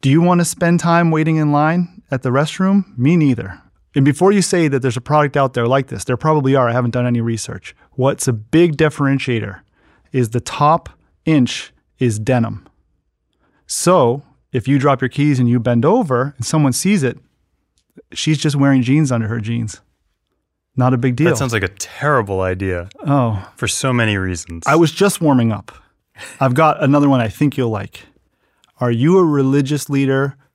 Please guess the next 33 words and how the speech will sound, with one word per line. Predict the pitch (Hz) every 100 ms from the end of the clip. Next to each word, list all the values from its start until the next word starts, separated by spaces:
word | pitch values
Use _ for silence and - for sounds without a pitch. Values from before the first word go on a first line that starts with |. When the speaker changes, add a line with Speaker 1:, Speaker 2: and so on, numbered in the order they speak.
| -
Speaker 1:
with | 120
very | 110 120 135 139
little | 135 131
social | 120 135 131 143
time? | 135 147 147 156 - _ _ _ _ _ _ _ _ _ _ _ _ _ _
Holy | - 170 165 165
Rollers | 147 151 139 131 - 170 - _ _ _ _
sermon | - - 147 143 123 120
sharing | - 135 123 117 123
app. | 110 107 - _ _ -
So | - 117 107 - _ _ 110
hear | 151
this | 143 151
one | 123 107
out. | - - _ _ _ _ _ _ _
You're | 131 151 156
a | 156 135
rabbi | 139 143 165 180 196 196 -
in | 135
Washington, | 127 139 - 127
D | 127
C, | - 135 123 -
and | 117
you | 117
gr-, | 107 - 131
deliver | 123 131 143 131
a |
great | 120 151 165
sermon | 151 135 117
on | 107
a |
Friday | 107 131 117 110
night. | 107 104 -